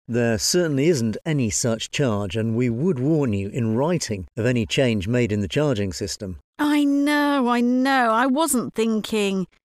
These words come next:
Speaker 2: He sounded so nice and professional. I didn't think for a minute that it wasn't the bank. Trouble is, that wasn't all of it.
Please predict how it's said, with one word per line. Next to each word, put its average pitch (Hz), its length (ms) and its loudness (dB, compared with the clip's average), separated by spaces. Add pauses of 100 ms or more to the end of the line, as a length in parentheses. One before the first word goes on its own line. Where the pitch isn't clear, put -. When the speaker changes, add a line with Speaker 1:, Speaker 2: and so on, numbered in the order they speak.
(400)
Speaker 2:
He - 100 -2
sounded 240 540 0
so 254 580 2
nice 247 480 0
and 196 100 -2
professional. 196 840 -4 (500)
I 269 180 0
didn't 311 340 0
think 240 220 0
for 262 160 -4
a 269 60 2
minute 294 400 2
that 202 180 -2
it 208 80 -2
wasn't 196 320 0
the 185 80 -2
bank. 180 580 -4 (440)
Trouble 233 360 0
is, 185 340 0 (580)
that 269 220 2
wasn't 202 400 0
all 254 220 2
of 185 120 -2
it. 156 320 -4